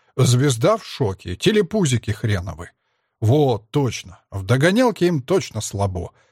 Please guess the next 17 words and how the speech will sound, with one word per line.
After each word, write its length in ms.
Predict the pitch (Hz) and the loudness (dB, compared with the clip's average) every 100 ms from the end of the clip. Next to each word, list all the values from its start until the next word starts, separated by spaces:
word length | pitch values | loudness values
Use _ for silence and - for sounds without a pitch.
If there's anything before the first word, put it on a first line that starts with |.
| _ | _
если 340 | 220 233 190 | 0 2 2
только 380 | 175 196 - 135 | 2 0 2 0
покататься. 880 | - 151 - 131 - 92 - - - _ _ _ _ _ _ _ _ | 0 -4 -2 -2 -4 -8 -14 -20 -20 _ _ _ _ _ _ _ _
Но 160 | 113 131 | -2 0
телепузики 640 | 151 165 151 226 165 147 | 2 2 2 0 2 0
оказались 520 | 131 135 127 151 127 | 0 0 2 0 0
хитрыми. 560 | - 202 - 101 90 - _ _ _ - | -4 -6 -4 -8 -8 -18 _ _ _ 0
В 140 | 110 | 2
этом 280 | 202 196 180 | 4 2 2
мире 300 | 185 220 185 | 2 2 2
не 220 | 151 196 | 2 0
было 220 | 151 143 | 0 0
насекомых. 800 | 131 127 - - 151 113 76 - _ | 0 -2 -4 -4 0 -2 -4 -18 _
Теперь 360 | 156 156 240 | -2 2 0
появились 760 | 214 107 95 92 117 107 107 - _ _ _ | 0 -2 -4 -2 -2 -2 -4 -10 _ _ _
над 240 | 240 135 | 2 2
нами. 400 | 123 120 90 87 | 2 0 -2 -10